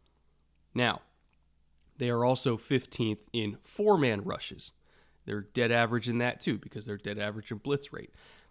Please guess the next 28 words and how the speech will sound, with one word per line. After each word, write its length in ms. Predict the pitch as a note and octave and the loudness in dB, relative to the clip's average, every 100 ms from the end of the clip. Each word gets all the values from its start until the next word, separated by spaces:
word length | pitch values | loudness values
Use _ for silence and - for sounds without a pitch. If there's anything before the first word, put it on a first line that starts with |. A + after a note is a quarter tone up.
| _ - | _ -2
They 120 | A#2+ | 2
are 120 | A#2 | 2
seventh 640 | - - F#3+ F#3 A#2 - - _ _ - | 0 0 2 2 2 -8 -18 _ _ -2
in 160 | B2+ | 0
sacks 480 | A2+ - G#2+ F#2 - | 0 -2 -2 -4 -8
with 100 | A2+ | -10
just 240 | G#2 A#2+ - | -6 -6 -2
four-man 420 | D#3 D3 B2+ G#2 | 0 2 2 0
rushes, 380 | G2+ - - - | -2 -4 -10 -6
but 220 | - - | -2 -2
first 680 | - - F3+ D#3+ - - - _ - | -4 4 6 6 2 -4 -10 _ -4
in 140 | B2 | -4
pressure 420 | - F3+ G#3 - | 0 0 0 0
percentage 600 | D#3 C3 - A2 G#2 A#2 | -2 -4 -2 0 0 -4
from 280 | - - B2 | -6 -2 0
those 180 | A2+ A2 | 0 -2
four-man 460 | - A2+ G#2+ G#2 G2+ | -2 0 0 -2 -4
rush 260 | G2+ - | -8 -8
looks 180 | G#2+ - | -10 -10
at 160 | - - | -8 -2
thirty-nine 420 | B2 A2 G#2+ G#2 | 0 0 -2 -2
point 240 | A2 G2+ | -4 -4
eight 140 | G2 - | -6 -8
percent. 380 | - - C#3 - _ _ _ _ - | -6 -2 -2 -4 _ _ _ _ -2
And 160 | A#2+ | 0
they 100 | A#2 | 2
are 120 | A2+ A2+ | 2 0
second 720 | - - G3+ G#3 G#2+ - | -2 0 2 2 0 -4